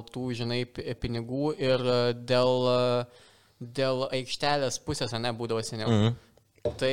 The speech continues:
Speaker 1: galėtų tiesiog pašalint dabar iš to, iš to pagrindinio All-Star Game'o ir, tarkim,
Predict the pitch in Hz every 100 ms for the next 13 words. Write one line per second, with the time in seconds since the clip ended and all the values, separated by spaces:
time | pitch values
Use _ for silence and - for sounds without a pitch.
0 | 131 127 135 135 131 131 135 127 - 131
1 | 127 - 123 135 123 131 127 123 120 120
2 | 120 - 117 120 120 120 123 - - 123
3 | 120 117 117 117 110 123 123 123 117 117
4 | 117 117 - - 127 131 127 131 143 165
5 | 170 - 120 131 127 - 123 117